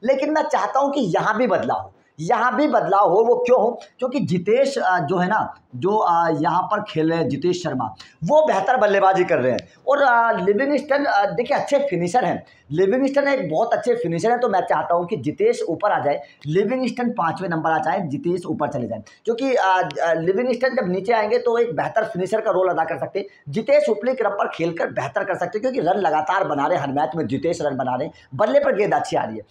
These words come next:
तो मेरे हिसाब से <clears throat> लिविंगस्टन की केवल एक पारी को अगर छोड़ दे तो उतनी बड़ी पारियां नहीं निकल रही हैं, जबकि जितेश शर्मा हर मैच में बढ़िया कर रहे हैं, तो मेरे हिसाब से जितेश को ऊपर ला देना चाहिए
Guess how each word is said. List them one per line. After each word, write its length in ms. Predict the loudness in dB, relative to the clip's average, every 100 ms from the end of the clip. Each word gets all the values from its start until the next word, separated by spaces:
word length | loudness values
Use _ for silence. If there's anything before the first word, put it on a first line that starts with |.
| -6 0
तो 80 |
मेरे 200 | 2 4
हिसाब 300 | 4 2 0
से 140 | 2 2
<clears throat> 600 | 2 2 0 -2 -10 -2
लिविंगस्टन 520 | 0 2 0 0 -2
की 100 | -2
केवल 260 | 0 2 4
एक 180 | 2 2
पारी 180 | 2 2
को 80 | 2
अगर 160 | 0
छोड़ 220 | -2 -2 0
दे 80 | 0
तो 100 | 0
उतनी 260 | 0 -2
बड़ी 160 | 0 0
पारियां 300 | 2 2 2
नहीं 140 | 0
निकल 240 | 0 0 0
रही 120 | 0
हैं, 100 | -4 -12 -4
जबकि 240 | -2 -2 -4
जितेश 400 | -4 0 0 2
शर्मा 220 | -2 -2
हर 160 | -2 0
मैच 240 | 0 0 -2
में 80 | -2
बढ़िया 200 | -2 -2
कर 160 | -4
रहे 120 | -6
हैं, 60 | -10 -14 -2
तो 160 | 0 2
मेरे 180 | 4 4
हिसाब 240 | 2 0
से 100 | -2
जितेश 320 | -2 2 2
को 100 | 2
ऊपर 200 | 0 0
ला 100 | 0
देना 180 | 2 0
चाहिए 340 | 2 0 0